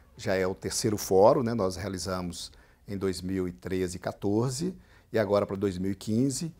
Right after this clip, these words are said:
intitulado O Norte para o Desenvolvimento de Minas, né? Então, a cidade de Montes Claros é uma importante cidade mineira, ali existe uma dezena de escolas de engenharia, incluindo o F M G,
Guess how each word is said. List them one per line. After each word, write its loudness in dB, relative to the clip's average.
intitulado -2
O -10
Norte 4
para 0
o 0
Desenvolvimento -2
de -8
Minas, 0
né? -4
Então, -8
a -16
cidade -6
de -8
Montes -6
Claros 0
é -10
uma -4
importante -4
cidade 0
mineira, -2
ali -4
existe -6
uma -2
dezena -2
de -8
escolas 0
de -6
engenharia, -2
incluindo -4
o -6
F -10
M -12
G, -2